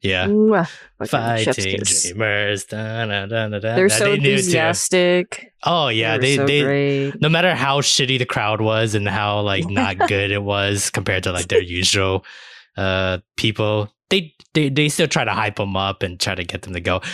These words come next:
Speaker 1: I swear to God, if they had sold glow sticks at this, uh, fucking concert event,
Speaker 2: I know.
Speaker 1: the concert would have been, like, a thousand times better. But they didn't sell any glow sticks or any, any of that
Speaker 2: We saw,
Speaker 1: shit. So it was
Speaker 2: like,
Speaker 1: like
Speaker 2: twelve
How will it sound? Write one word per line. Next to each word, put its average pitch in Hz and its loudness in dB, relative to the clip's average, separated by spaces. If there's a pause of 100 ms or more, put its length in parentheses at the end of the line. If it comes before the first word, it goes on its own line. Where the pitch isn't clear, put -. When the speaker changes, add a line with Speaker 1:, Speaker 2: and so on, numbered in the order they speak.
Speaker 1:
I 143 -2 (440)
swear 165 4
to 170 2
God, 127 -2 (160)
if 135 0
they 143 2
had 165 4
sold 151 2
glow 123 2
sticks 104 -2
at 101 -4
this, 107 0
uh, 107 2
fucking 95 -2
concert 98 -2
event, 92 -4
Speaker 2:
I 180 2
know. 269 6
Speaker 1:
the 277 4
concert 156 2
would 135 2
have 131 0
been, 127 2
like, 120 0
a 120 -2
thousand 107 -2
times 95 -4
better. 87 -6
But 101 -4
they 120 2
didn't 135 2
sell 120 2
any 120 0
glow 117 2
sticks 104 -2
or 90 -2
any, 92 -4
any 92 -4
of 90 -2
that 90 2
Speaker 2:
We 294 4
saw, - 4
Speaker 1:
shit. - 4
So - -
it 311 4
was 190 4
Speaker 2:
like, 92 -10
Speaker 1:
like 87 -16
Speaker 2:
twelve 175 4